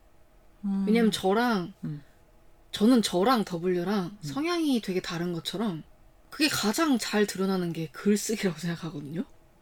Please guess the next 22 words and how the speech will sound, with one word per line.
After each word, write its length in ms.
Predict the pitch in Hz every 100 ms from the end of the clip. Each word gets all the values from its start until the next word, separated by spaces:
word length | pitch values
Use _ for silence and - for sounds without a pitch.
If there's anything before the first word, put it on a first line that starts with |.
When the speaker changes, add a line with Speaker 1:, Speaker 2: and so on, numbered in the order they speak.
| - - - - - - - -
Speaker 1:
꾸며내는 800 | 294 349 339 311 262 247 233 220
거라는 420 | 196 175 175 151
얘기는 520 | 127 123 165 208 127 - - -
Speaker 2:
그 120 | - 170
사-, 100 | 339
Speaker 1:
성격적인 420 | 339 - 208 202
Speaker 2:
본인? 120 | 170
Speaker 1:
부분으로, 460 | 151 127 127 127 131
그러니까 180 | 135 -
부풀리는 960 | - 214 - 339 311 269 214 202 196 180
거를 340 | 170 160 165
안 200 | 131 135
좋아하는 420 | 131 131 123 127
것 100 | -
같아요. 160 | 196 180
Speaker 2:
음. 200 | 175 165
Speaker 1:
그러니까 120 | -
글쓰기에 760 | 135 190 - 190 175 165 160 139
국한된 420 | - 185 151 143
게 80 | 127
아니고. 360 | 113 - 160 170
Speaker 2:
음. 340 | 175 175